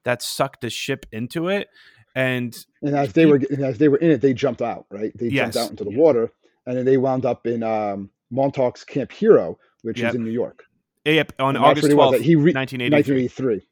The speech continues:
Speaker 2: yeah. And that the military then sent them back in time, like, go back onto the ship, back through the wormhole, excuse me, to go
Speaker 1: Yeah.
Speaker 2: destroy the equipment on the Eldridge.
Speaker 1: Which is crazy.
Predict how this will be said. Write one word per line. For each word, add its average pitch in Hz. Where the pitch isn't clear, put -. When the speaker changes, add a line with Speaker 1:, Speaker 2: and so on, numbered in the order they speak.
Speaker 2:
yeah. 101
And 120
that 113
the 131
military 151
then 131
sent 131
them 120
back 127
in 117
time, 110
like, 104
go 117
back 127
onto 131
the 110
ship, -
back 123
through 127
the 113
wormhole, 110
excuse 113
me, 95
to 127
go 127
Speaker 1:
Yeah. 120
Speaker 2:
destroy 120
the 110
equipment 113
on 107
the 104
Eldridge. 101
Speaker 1:
Which -
is 123
crazy. 156